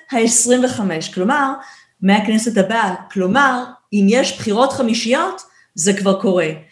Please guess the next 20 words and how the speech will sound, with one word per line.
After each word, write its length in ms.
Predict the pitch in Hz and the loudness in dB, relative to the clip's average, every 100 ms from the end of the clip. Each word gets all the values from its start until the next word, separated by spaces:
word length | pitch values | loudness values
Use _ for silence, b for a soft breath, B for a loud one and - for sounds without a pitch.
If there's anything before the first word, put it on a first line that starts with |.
| b 202 | b 0
מה 180 | 233 | 2
זה 120 | 240 247 | 4 2
אומר? 300 | 202 185 190 | 2 0 -2
זה 140 | 185 | -2
אומר 200 | 196 277 | -2 -4
שיש 340 | - 247 254 | 0 0 0
חרב 540 | - 262 277 262 190 175 - B B - | -4 0 0 2 0 0 -2 B B -2
מ-, 400 | 196 180 208 196 | 0 0 0 2
שמונפת 540 | 220 214 214 233 233 214 | 2 2 2 2 0 2
מעל 180 | 196 | 2
ראשו 200 | 196 196 | 2 -2
של 160 | 190 185 | -2 -2
נתניהו. 500 | 180 180 165 151 156 | -2 -4 -2 -2 -4
אם 80 | 165 | -6
אתה 220 | 156 254 | 0 2
לא 140 | 311 | 2
מרכיב 260 | 294 269 262 | 0 0 -2
את 40 | 240 | 0
הממשלה 520 | 214 202 214 196 208 | 0 -2 0 4 2
עכשיו 320 | - 226 | 2 0